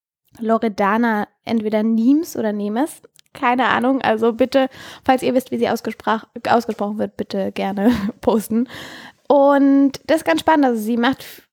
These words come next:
Porträts, die auch so ein bisschen so realistisch angehaucht sein sollen und spielt so ein bisschen mit Unschärfen. Ähm, da würde ich gerne mal reingucken. Das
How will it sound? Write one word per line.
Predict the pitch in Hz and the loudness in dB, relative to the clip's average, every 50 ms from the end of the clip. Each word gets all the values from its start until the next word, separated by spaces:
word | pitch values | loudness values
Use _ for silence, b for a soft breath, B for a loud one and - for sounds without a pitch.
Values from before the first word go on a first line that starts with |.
| _ _ _ _ | _ _ _ _
Porträts, | - 254 254 247 - - 226 233 233 254 262 285 320 320 302 | -2 -2 -2 -2 -4 -10 -6 -2 0 2 4 4 4 2 2
die | - 262 - | 0 -2 -2
auch | 247 | 0
so | - 254 | 0 0
ein | 254 | 0
bisschen | 233 - 240 226 | 0 0 -2 -2
so | 214 214 | -2 -4
realistisch | 208 214 220 208 208 214 220 277 - - 330 302 - - - | -4 -4 -2 -2 -2 0 0 -2 -2 -2 -4 -6 -4 -4 -2
angehaucht | 254 277 285 285 285 277 262 262 277 285 - - | 0 2 2 2 0 0 0 0 -2 -2 -4 -4
sein | 277 262 269 277 269 269 262 | -2 0 2 2 2 0 0
sollen | 233 208 214 214 226 254 269 269 262 247 | 0 0 0 2 4 4 4 4 2 2
und | 226 226 - | 0 -2 -2
spielt | - 247 240 | -2 -2 -2
so | 240 | -2
ein | |
bisschen | 233 214 - 214 | -2 -4 -6 -8
mit | 202 - | -8 -6
Unschärfen. | - 240 277 285 269 - - 220 220 226 226 233 254 233 - 240 240 240 233 220 - | 0 2 2 2 2 0 -2 -2 0 2 4 2 2 0 0 0 0 0 0 -2 0
Ähm, | - 202 208 202 202 208 208 202 - B B B B B B B B B B B B B _ _ _ _ _ | 0 2 2 2 2 0 -2 -4 -6 B B B B B B B B B B B B B _ _ _ _ _
da | - 226 220 220 208 196 | 2 4 4 4 2 2
würde | 196 208 190 196 | 0 0 0 -2
ich | 190 - - | -4 -4 -2
gerne | - 190 240 262 240 | 0 2 2 2 2
mal | 202 190 | 2 0
reingucken. | 196 190 185 208 220 214 - - 240 - 254 247 247 240 220 | 0 0 0 0 0 -2 -4 -6 -4 -2 0 0 0 0 0
Das | 208 202 - - - | -2 -4 -6 -8 -14